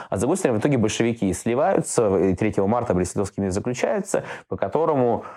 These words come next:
украинские, ой, м, немецкие и австро-венгерские войска занимают гигантские пространства, собственно говоря,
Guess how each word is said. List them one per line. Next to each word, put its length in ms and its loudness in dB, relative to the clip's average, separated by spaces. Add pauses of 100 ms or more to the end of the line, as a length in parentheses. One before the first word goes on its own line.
(140)
украинские, 580 0
ой, 240 2 (180)
м, 360 0
немецкие 480 2
и 20 4
австро-венгерские 580 2
войска 420 2
занимают 500 4
гигантские 500 2
пространства, 680 0
собственно 360 -2
говоря, 300 0